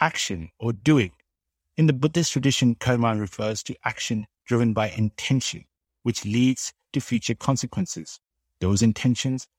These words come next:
are the determining factor in the kind of rebirth and samarsa, the cycle of rebirth and rebirth. Then there is nirvana. It is a concept in all Indian religions, just like karma is.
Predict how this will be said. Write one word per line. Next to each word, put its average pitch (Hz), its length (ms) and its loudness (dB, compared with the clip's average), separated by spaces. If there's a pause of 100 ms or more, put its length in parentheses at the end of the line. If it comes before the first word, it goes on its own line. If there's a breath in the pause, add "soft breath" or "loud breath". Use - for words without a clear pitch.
(260)
are 135 160 0
the 135 120 0
determining 147 580 2
factor - 540 -6 (300)
in 123 100 4
the 123 80 2
kind 131 500 2
of 110 220 -2
rebirth 107 460 -2 (240)
and 113 100 0
samarsa, 104 580 -4 (280)
the 104 80 2
cycle 113 640 -4 (180)
of 98 180 -6
rebirth 90 440 -4 (280)
and 101 220 -2
rebirth. - 480 -6 (1300)
Then 147 220 4 (340)
there 135 140 2
is 131 140 0
nirvana. 113 540 2 (800)
It - 280 0
is 120 140 0
a 147 60 2
concept - 640 0
in 127 200 2
all 135 440 6
Indian 95 340 -2
religions, 92 600 -4
just - 220 -4
like 98 200 -8
karma 107 440 -2
is. 80 280 -12